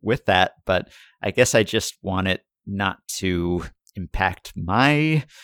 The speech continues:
<laughs> like, the way that I watch the sport or pay attention to the sport. So, like,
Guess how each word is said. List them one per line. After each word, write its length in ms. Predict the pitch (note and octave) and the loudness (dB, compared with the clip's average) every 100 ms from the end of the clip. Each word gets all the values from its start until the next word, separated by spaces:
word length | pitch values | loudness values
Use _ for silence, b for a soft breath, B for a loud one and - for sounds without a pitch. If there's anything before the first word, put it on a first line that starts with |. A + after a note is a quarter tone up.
| b b | b b
<laughs> 520 | _ _ C4+ - - B2+ | _ _ -12 -10 -8 -4
like, 320 | B2 B2 - | -2 -2 -2
the 100 | A2 | 0
way 160 | A2+ A#2+ | 4 4
that 220 | A2 G#2 _ _ | 4 0 _ _
I 140 | G#2+ C3 | 2 4
watch 320 | C3+ D3+ - | 4 2 0
the 100 | D3+ | -8
sport 380 | - D#3 D#3 D#3 | -4 0 0 0
or 120 | C#3 C#3 | -2 -2
pay 160 | D3 | -2
attention 340 | D3+ D3+ - D3+ | -2 -4 -4 -4
to 40 | |
the 100 | - | -4
sport. 360 | D3 D#3+ D#3+ D3+ | -2 0 0 2
So, 200 | C#3 A2+ | 4 6
like, 280 | A2 G#2+ | 6 2